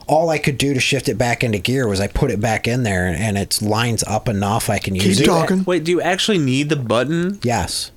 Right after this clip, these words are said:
Speaker 3: to shift?
Speaker 1: Yes. Like, it
Speaker 3: Huh.
Speaker 1: locks into gear.
Speaker 3: Yeah, okay.
Speaker 1: 'Cause this one has, like, shift lock.
Speaker 3: Ah, okay.
Speaker 1: Especially, like, you have to hit the brake before you can push the button to move it.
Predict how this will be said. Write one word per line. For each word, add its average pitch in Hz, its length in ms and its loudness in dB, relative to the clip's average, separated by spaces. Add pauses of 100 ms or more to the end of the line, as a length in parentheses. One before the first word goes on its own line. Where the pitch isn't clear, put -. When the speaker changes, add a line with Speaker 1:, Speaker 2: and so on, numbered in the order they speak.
Speaker 3:
to 127 80 0
shift? - 600 -2
Speaker 1:
Yes. - 520 -2 (760)
Like, 101 140 -2
it 156 120 -2
Speaker 3:
Huh. 175 80 2
Speaker 1:
locks 120 320 0
into 123 340 0
gear. 110 260 0
Speaker 3:
Yeah, 135 340 2
okay. 117 260 -2 (400)
Speaker 1:
'Cause 143 160 0
this 180 180 2
one 175 120 2
has, 131 340 0
like, 110 160 -2
shift - 300 -2
lock. - 320 -6 (220)
Speaker 3:
Ah, 127 300 2 (320)
okay. 123 120 -4
Speaker 1:
Especially, 160 440 2
like, 110 180 -2
you 131 60 0
have 117 80 -4
to - 80 -2
hit 120 200 0
the 113 60 -2
brake 123 320 -2
before 131 300 0
you 120 80 0
can 113 140 -4
push - 240 0
the 107 120 -2
button 110 320 -2
to 117 120 -2
move 110 260 0
it. - 240 -8